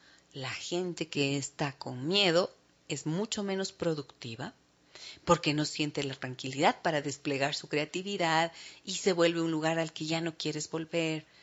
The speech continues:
Entonces, mm, si te reconoces por allí, entonces es importantísimo que busques la manera de modificar, de aprender una nueva manera,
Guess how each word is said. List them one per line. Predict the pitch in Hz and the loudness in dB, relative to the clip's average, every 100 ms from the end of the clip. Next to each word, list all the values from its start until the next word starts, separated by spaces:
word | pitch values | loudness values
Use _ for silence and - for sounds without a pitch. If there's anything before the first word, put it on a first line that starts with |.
| - _ | -20 _
Entonces, | 196 180 190 180 180 - - - - _ - | -6 -2 -2 2 0 0 -16 -20 -20 _ 4
mm, | 185 160 135 _ _ _ _ _ _ _ _ _ - _ _ _ - | 6 6 4 _ _ _ _ _ _ _ _ _ -20 _ _ _ -18
si | - 180 165 | -12 -10 -2
te | - 156 | 4 6
reconoces | - - 160 185 240 226 | 4 4 4 6 4 0
por | - 156 | 0 0
allí, | 139 139 214 220 - | 0 -2 -4 -4 -4
entonces | 160 156 156 165 156 - _ - | -4 0 -2 -2 -6 -12 _ -6
es | 170 170 | -4 -2
importantísimo | 175 160 151 - 139 135 - 180 - 135 123 - - _ _ _ _ _ _ _ _ _ - - - | -4 -2 -4 -4 -6 -6 -6 -8 -6 -6 -8 -10 -20 _ _ _ _ _ _ _ _ _ -20 -10 0
que | 170 | 2
busques | 180 196 180 156 | 2 -2 -2 -2
la | 139 | -2
manera | 131 131 151 151 | -4 -4 -2 -2
de | 147 | -2
modificar, | 156 180 180 175 165 185 170 | -2 -2 -2 -4 -2 0 2
de | 165 | 0
aprender | 156 156 156 180 247 208 | -2 -2 0 2 2 2
una | 165 | 0
nueva | 160 160 151 | 0 0 0
manera, | 147 147 | 0 -2